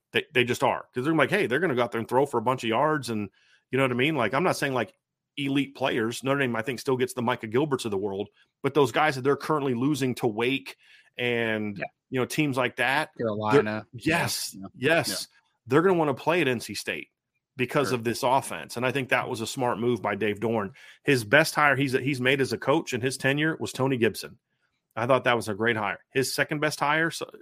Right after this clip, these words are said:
Speaker 1: to me, is gonna end up being Robert Anae. And, and that's what I think gives N C State some,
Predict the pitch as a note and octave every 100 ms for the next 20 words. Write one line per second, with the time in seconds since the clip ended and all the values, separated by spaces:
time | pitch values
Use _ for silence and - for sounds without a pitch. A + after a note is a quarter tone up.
0 | - - A#2 C3+ D#3+ - C3 A2 B2+ A#2+
1 | A#2 G#2 A2+ G#2 A2+ A2+ G2+ G2 F#2+ E2+
2 | - _ _ _ _ _ _ - G#2+ G#2
3 | G2 - G#2+ A#2+ A#2+ A#2+ A2 A2 A2 A2
4 | A2 G#2 A#2 - G#2+ -